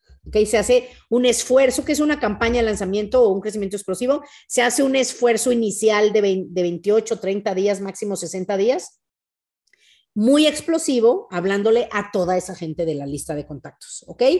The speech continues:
Ahora, es importante entender, y ya lo mencioné el podcast pasado, no es que le vayas a dar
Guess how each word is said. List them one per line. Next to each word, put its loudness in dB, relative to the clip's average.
Ahora, 6
es 0
importante 0
entender, 0
y -4
ya 2
lo 4
mencioné 0
el -2
podcast -4
pasado, 0
no 4
es 2
que 0
le 2
vayas 4
a 6
dar 6